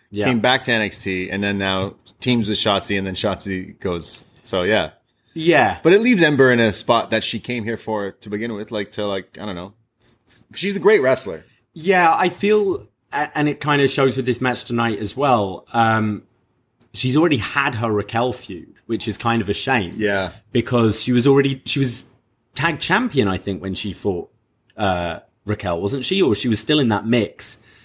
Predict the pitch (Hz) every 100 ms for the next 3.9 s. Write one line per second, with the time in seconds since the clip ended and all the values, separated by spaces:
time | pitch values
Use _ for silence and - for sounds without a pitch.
0 | _ _ _ - 151 - 156 147 139 -
1 | 143 135 127 120 - - 131 127 131 120
2 | 113 131 117 107 117 110 101 104 101 98
3 | - 104 - 104 98 87 95 -